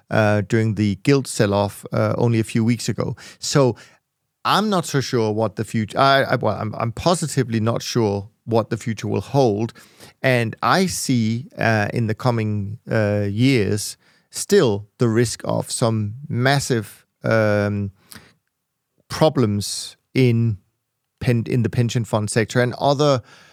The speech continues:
long only, especially long only, uh, traditional investments with leverage, uh, type of portfolios. I, I just think that we're just at the beginning of something we've not seen before. Uh, and I share the view of Simon Hunt and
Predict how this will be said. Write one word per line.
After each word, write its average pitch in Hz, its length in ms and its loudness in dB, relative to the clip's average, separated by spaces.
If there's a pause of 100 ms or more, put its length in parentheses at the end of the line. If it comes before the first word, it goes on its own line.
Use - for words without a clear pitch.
(220)
long 151 340 4
only, 139 460 4
especially 131 500 0
long 127 260 4
only, 123 640 2
uh, 113 340 2
traditional 123 480 -2
investments 117 640 0
with 113 180 2
leverage, 113 680 2
uh, 110 260 0
type 113 240 0
of - 140 -4
portfolios. 107 720 -2
I, 117 240 0
I 113 80 0
just 120 260 -4
think 120 220 -2
that 110 120 -2
we're 110 180 0
just - 280 -4
at 107 100 -10
the - 80 -2
beginning 147 600 0 (520)
of 127 100 2
something 120 440 0
we've 110 200 0
not 113 200 -4
seen 131 280 -2
before. 120 480 0 (420)
Uh, 104 400 2
and 113 180 2
I 107 100 2
share 123 320 2
the 107 120 -2
view 113 360 2
of 107 120 -2
Simon 104 360 -2
Hunt 135 340 0 (100)
and 104 420 -4